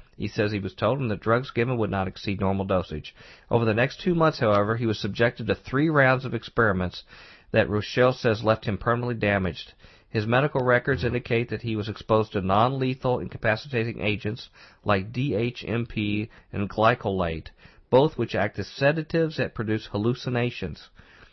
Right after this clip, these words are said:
In the latter case, Rochelle says he was taken to a gas chamber, strapped to a chair by two men in white lab coats who affixed a mask to his face and told him to breathe normally.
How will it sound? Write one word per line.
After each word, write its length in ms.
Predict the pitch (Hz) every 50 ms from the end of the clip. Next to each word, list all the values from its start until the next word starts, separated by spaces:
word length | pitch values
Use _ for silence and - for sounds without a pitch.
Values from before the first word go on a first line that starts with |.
| _ _ _ -
In 100 | 113 113
the 80 | 110
latter 320 | 104 107 117 123 135 160 160
case, 340 | - - 131 113 110 - -
Rochelle 400 | 113 107 - - 131 123 127 131
says 240 | - - 127 117
he 80 | - 120
was 140 | 107 107 -
taken 340 | - - 120 120 - 127 117
to 120 | 113 104
a 40 | 98
gas 320 | 87 104 101 104 113 123
chamber, 480 | - - - 110 110 110 113 110 113 117 - - - - _ _
strapped 440 | - - - - 127 131 139 - -
to 100 | - 131
a 80 | 113
chair 380 | - - - - 151 147 135 127
by 120 | 113 107 107
two 220 | - - 131 127
men 220 | 123 113 110 113
in 160 | 113 107 104 101
white 220 | 104 107 120 120
lab 260 | 113 117 113 107 - -
coats 320 | - 107 98 95 - - - - - - - - -
who 100 | - 110
affixed 360 | 104 - - 127 123 - -
a 60 | 113
mask 420 | 98 101 101 107 110 120 135 - -
to 80 | 139
his 120 | 139 139 -
face 300 | - 117 107 101 - -
and 100 | 104 -
told 200 | - 113 107 107
him 60 | 104
to 80 | 107
breathe 220 | 98 107 107 104 107
normally. 520 | 110 110 107 104 101 92 87 80 85 -